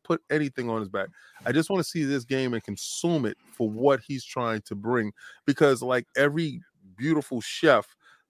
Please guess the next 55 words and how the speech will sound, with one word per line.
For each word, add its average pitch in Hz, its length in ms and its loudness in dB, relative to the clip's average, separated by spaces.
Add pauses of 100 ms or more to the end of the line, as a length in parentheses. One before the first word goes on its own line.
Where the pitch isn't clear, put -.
they 143 160 8
wanna 151 320 2
show 151 220 -2
you 127 220 2
a 104 40 0
different 123 460 0
masterpiece. 113 760 -4
They 120 120 2
don't 143 120 2
wanna 156 160 2
give 151 160 -2
you 147 60 2
the 123 80 -2
same 139 400 -2
flavors 117 580 -2
all 110 180 2
the 107 60 -2
time. 104 320 -4
So 104 220 -6 (260)
I 117 60 0
think 156 260 0
Todd 139 420 2
has 123 220 -2
something 101 420 -6
really 156 460 4
cooking 135 400 0
with 110 220 -4
this 113 220 -4
one. 104 220 -8 (420)
And, 123 400 0
and 120 200 -2
he's 127 200 -4
really 151 300 4
proud 135 480 6
of 110 220 2
the, 107 380 2
the 104 160 -2
partnership 123 640 0
that 110 100 -4
he's 107 160 -6
having 113 320 2
with 104 120 -2
Microsoft 127 760 2 (360)
and 117 180 2
the 110 80 0
game 131 360 0
that 117 100 -6
they're 120 80 -2
going 110 280 0
to 107 100 -18
get 104 240 0
out. 95 240 0
And 107 100 -4
I 123 100 2
don't 156 200 0